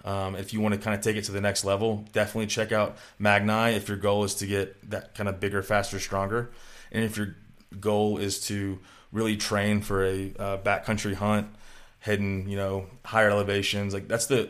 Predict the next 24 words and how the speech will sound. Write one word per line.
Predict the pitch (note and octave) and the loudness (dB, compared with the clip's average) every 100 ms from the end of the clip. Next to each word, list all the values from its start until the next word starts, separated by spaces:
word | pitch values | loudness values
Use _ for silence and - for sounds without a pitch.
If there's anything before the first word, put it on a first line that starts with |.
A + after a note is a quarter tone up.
| - _ - | -8 _ -6
and | G#2+ G#2 - - - - | -2 -4 -6 -18 -20 -10
maybe | A2+ A#2 G#2+ | 0 2 2
eventually | G2 G#2 - G2+ | 0 -2 0 -2
we | |
can | G2 F#2+ | -4 -2
do | G2 | -2
another | G2 G2 F#2 | 0 0 0
podcast, | G2+ F#2+ G2 G2+ | 0 0 -2 -2
like, | G2 | -2
breaking | G#2+ G#2 G2+ G2+ | 0 0 0 0
down | G2+ G2+ G2 | 0 0 -2
the | |
different | F#2+ G2+ G#2+ - | -4 -4 -4 -4
types | G#2 G2+ - | -2 0 -2
of | F#2+ | -2
workouts | G2 A2+ A2+ G2+ | -2 0 0 -2
and | F#2 | -2
how | G2+ | 0
they | G2 | 0
apply | F#2 - G2 G2 | -2 -2 -2 0
specifically | - - G2+ G2+ G2 G2+ | -2 -2 -4 -6 -6 -6
to | G2 F#2+ | -4 -6
different | G2 - F#2+ - | -6 -6 -10 -6
functions. | G2+ G#2 B2 C3+ C3 | -4 -2 0 -2 -4